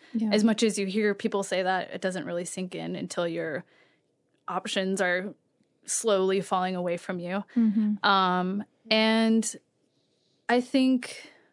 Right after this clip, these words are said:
Speaker 2: there's definitely, like, things that I will do differently this time. Um, I'm still, you know, I'm, I had the C-section for my first son, so I'm still in the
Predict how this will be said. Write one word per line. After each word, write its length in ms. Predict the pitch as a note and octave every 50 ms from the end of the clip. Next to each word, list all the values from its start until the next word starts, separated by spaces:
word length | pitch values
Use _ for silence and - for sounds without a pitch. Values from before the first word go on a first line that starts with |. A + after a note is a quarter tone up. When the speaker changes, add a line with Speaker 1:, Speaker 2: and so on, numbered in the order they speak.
| _ _ _ _ _
Speaker 2:
there's 280 | A3 G#3+ B3+ B3+ A#3+ A3+
definitely, 640 | G#3+ B3 A#3+ A#3 C4 B3+ B3 A#3 A#3 A3+ A3+ A3+ A3
like, 320 | A3 A3 G#3+ G3 G3 G3
things 400 | - - - A3 A3 A3 G#3+ G3+
that 180 | G3+ G3+ F#3 G#2
I 220 | D#3+ F#3+ F#3 F#3
will 260 | F#3 G3 G3 G3 F#3 - G#3 -
do 140 | G3 G3+ G3+
differently 440 | F#3 F#3 F3 - F3 - - F#3 F3 D#3+
this 200 | D#3 E3 - -
time. 400 | - D#3 D#3 D#3 D#3 D#3 E3+ - _ _ - - - _ _ _ -
Um, 520 | - F#3+ F3 E3+ D#3 D#3 D#3+ D3+ - - - _ -
I'm 140 | G3+ G#3+
still, 680 | G3 - - - G#3+ G#3 G#3 G3+ G3+ G3 G3 G3 G3 - -
you 140 | - G3+ G3
know, 260 | F#3+ F3+ F3 F3 - - - -
I'm, 160 | - G3 G3 - _ _ - _ -
I 60 | - G3
had 220 | G3 G3 F#3+ F3+ - -
the 120 | F#3+ F#3
C-section 500 | - - G3+ F#3 - F#3+ F#3 - G#3 F#3
for 120 | - G3 F#3+
my 140 | F#3 F3 F3+
first 260 | - - F3+ F3 -
son, 260 | - F3 F3 F3 F3+
so 140 | F3+ - -
I'm 360 | - D3+ D#3+ D#3+ E3+ F3 - - _
still 380 | - - - - G3+ F#3+ F#3 F3
in 220 | - - F3+ F3+
the 120 | F3 E3